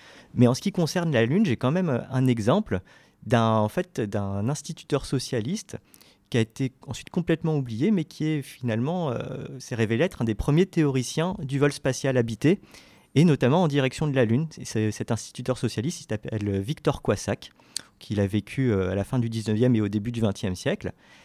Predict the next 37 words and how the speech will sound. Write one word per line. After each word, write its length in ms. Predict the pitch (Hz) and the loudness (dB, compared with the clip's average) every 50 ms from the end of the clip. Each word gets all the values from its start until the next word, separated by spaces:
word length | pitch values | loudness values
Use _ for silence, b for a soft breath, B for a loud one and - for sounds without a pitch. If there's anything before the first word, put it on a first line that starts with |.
| B B B B B | B B B B B
Et, 240 | 120 131 156 151 | 4 6 8 8
euh, 160 | 123 113 110 107 | 8 8 6 6
donc 180 | 110 113 - | 4 0 0
il 60 | 113 | 0
a 60 | 107 95 | 0 0
fait 120 | - 117 | 0 -2
tout 140 | - - 165 - | -4 -4 0 0
un 100 | 147 131 | 0 0
tas 160 | - - 113 | 0 -2 -4
de 60 | 101 | -4
choses 220 | - - 135 135 120 | -2 -2 -2 0 0
dans 100 | 110 98 | -2 -2
sa 160 | - 90 90 | -2 -2 -4
vie. 200 | 92 107 151 170 | -2 -2 -2 -2
Il 120 | 151 120 | -2 -2
a 200 | 98 98 101 98 | -2 -2 -4 -2
enseigné 520 | 110 127 120 - - 123 120 117 123 131 127 | -2 -4 -4 -2 0 2 2 4 4 2 2
dans 160 | 117 110 107 | 0 -2 -2
des 180 | 107 107 104 113 | -2 -4 -2 -2
universités 480 | 117 113 107 107 101 - - _ 110 | -2 0 0 -2 -4 -4 -8 _ -8
populaires. 640 | 101 - 104 - - - - 98 113 156 196 - - B B B B B B B B B B | -6 -6 -8 -8 -8 -8 -4 -2 0 0 -2 -4 -8 B B B B B B B B B B
Il 160 | 107 104 104 | -2 2 2
a, 160 | 107 104 101 | 4 4 4
euh, 220 | 101 98 98 95 | 4 4 2 0
aussi, 260 | 92 101 - - 113 110 | -4 -6 -6 -8 -4 -2
voilà, 300 | 107 104 95 90 90 92 - - - | 0 2 2 0 0 -2 -6 -12 -14
très 160 | - - 151 | -8 -2 2
largement 340 | 143 139 120 123 123 131 131 | 2 2 4 4 2 2 2
vulgarisé, 560 | 113 127 120 117 131 123 120 123 117 127 127 | 0 -2 -2 -2 -2 0 0 -2 -2 -2 -2
diffusé 380 | 117 123 123 - - 135 127 117 | -2 -4 -10 -8 -4 -2 0 0
l'astronomie 680 | 110 110 - - - 113 110 107 107 113 117 120 104 101 b b b b b b b - | 0 -2 -2 -8 -4 -4 -2 0 0 0 0 -2 -2 -6 b b b b b b b -2
auprès, 360 | 110 104 - - 120 113 110 | 0 0 2 0 2 0 2
euh, 220 | 98 95 95 87 | 2 0 0 -2
auprès 260 | 90 98 - - - | -2 -6 -8 -10 -14
de 140 | 101 - 98 | -10 -8 -8
certains 400 | 95 - 113 101 - 110 104 98 | -4 -4 -6 -2 0 0 0 0
ouvriers. 380 | 101 95 95 98 98 139 190 | -2 -4 -4 -2 -2 -2 -2